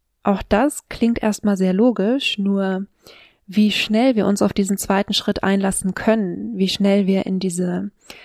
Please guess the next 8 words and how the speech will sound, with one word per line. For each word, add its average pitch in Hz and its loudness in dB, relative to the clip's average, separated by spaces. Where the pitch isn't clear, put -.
ähm, 180 -2
in 185 -4
dieses 190 -4
Lösungsdenken, 208 2
in 185 -6
dieses, 180 -4
ähm, 180 -4
äh, 175 -6